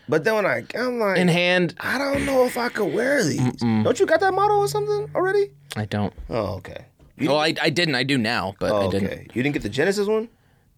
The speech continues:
Speaker 1: The blue
Speaker 2: That's
Speaker 1: one?
Speaker 2: the one.
Speaker 1: Oh, you got the blue one?
Speaker 2: Yeah, yeah,
Speaker 1: Oh,
Speaker 2: yeah,
Speaker 1: but
Speaker 2: yeah.
Speaker 1: did he drop another one?
Speaker 2: Uh-uh.
Speaker 1: I thought he dropped a gray one, too.
Speaker 2: Mm-mm.
Speaker 1: Oh, okay.
Speaker 2: Yeah.
Speaker 1: Yeah.
Speaker 2: I got the, uh,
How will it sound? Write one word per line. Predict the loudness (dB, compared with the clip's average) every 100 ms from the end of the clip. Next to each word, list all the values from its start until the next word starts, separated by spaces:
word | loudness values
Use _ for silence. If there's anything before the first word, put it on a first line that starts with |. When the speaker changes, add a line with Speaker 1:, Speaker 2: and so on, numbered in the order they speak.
| _ -12
Speaker 1:
The |
blue | -2 2
Speaker 2:
That's | 2 2
Speaker 1:
one? | 2
Speaker 2:
the |
one. | 2 0 -8 -20 -4
Speaker 1:
Oh, | 2 4
you |
got | 2
the | 2
blue | 2 2
one? | 2
Speaker 2:
Yeah, | 0 2 0 0
yeah, | 2
Speaker 1:
Oh, | 4 6 4
Speaker 2:
yeah, | 2
Speaker 1:
but | 0
Speaker 2:
yeah. | 2
Speaker 1:
did |
he | 0
drop | 2 2
another | 2 2
one? | 0 -2 -6 -6
Speaker 2:
Uh-uh. | -6 -4 -10 _
Speaker 1:
I | -4
thought | -2
he |
dropped | -2
a | -2
gray | 0
one, | 2 2
too. | 0 -2 -4 -10
Speaker 2:
Mm-mm. | -10 -10 -12 -2
Speaker 1:
Oh, | 0 0
okay. | -2 -14 -20 _ _ _ -14
Speaker 2:
Yeah. | -4 -2 -2
Speaker 1:
Yeah. | -4 -10 -18 -20 _ -6
Speaker 2:
I | -2
got | 0
the, | 2 2 2 2 2 2
uh, | 2 4 4 4 4 4 4 2 0